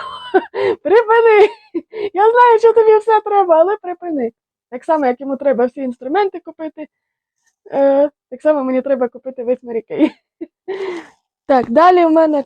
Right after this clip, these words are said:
ну, це в мене мій блокнот, який зі мною їздив на всі навчання. Бачите, в мене тут дуже багато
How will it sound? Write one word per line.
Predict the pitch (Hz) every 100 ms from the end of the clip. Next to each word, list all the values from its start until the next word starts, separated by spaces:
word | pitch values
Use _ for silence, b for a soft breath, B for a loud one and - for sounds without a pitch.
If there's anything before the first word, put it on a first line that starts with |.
| _ 262
ну, | 262 233 -
це | 285
в | 320
мене | 311 285
мій | 240 254
блокнот, | 233 233 - 302 381 339
який | 311 311 269
зі | 277
мною | 277 277 247
їздив | 254 254 214 233
на | 233 233
всі | - 247
навчання. | 233 233 - 349 370 349 330 _ _ _ _ _ _ 233
Бачите, | 262 247 233 -
в | 233
мене | 233 226 226 _
тут | 240 233 _ _ _ _ _ -
дуже | 220 262 233
багато | 220 233 233 226 233